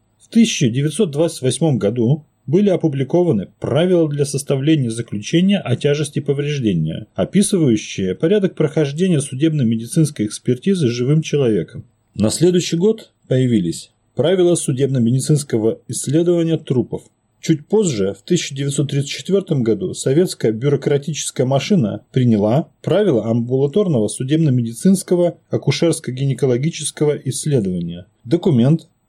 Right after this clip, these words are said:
ориентированный на борьбу с криминальными абортами. Дело заключалось в том, что тогда аборты были запрещены законодательно, и, соответственно, все они стали криминальными, за исключением особо оговоренных случаев.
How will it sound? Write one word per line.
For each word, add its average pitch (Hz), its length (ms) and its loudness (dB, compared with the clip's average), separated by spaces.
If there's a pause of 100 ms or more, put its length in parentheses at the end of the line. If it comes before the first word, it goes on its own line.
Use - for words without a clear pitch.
(140)
ориентированный 175 800 2
на 160 160 2
борьбу 156 340 2
с - 80 -4
криминальными 139 680 0
абортами. 107 640 -2 (140)
Дело 135 340 2
заключалось 123 600 -2
в - 100 -20
том, 151 380 -2 (140)
что - 240 -12
тогда 165 360 0
аборты 147 480 0
были 165 240 2
запрещены 170 600 2
законодательно, 107 1000 -2 (320)
и, 208 200 4
соответственно, 160 760 0
все 156 220 0
они 202 180 4
стали 170 320 0
криминальными, 98 840 0 (180)
за 131 160 2
исключением 175 640 0
особо 147 460 0
оговоренных 151 580 2
случаев. 98 540 -4